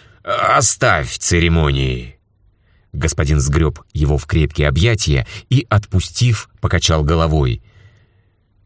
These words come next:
«Вижу, мое поручение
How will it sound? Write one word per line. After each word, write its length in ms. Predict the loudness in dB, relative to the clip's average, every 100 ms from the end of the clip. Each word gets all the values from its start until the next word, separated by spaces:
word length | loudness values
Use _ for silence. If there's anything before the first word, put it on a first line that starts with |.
| -12
«Вижу, 920 | -6 -2 2 2 2 2 2 0 -2 -8 -16 _ _ _ -18
мое 480 | -8 -2 0 2 2
поручение 1080 | 0 0 0 0 0 2 2 2 0 -2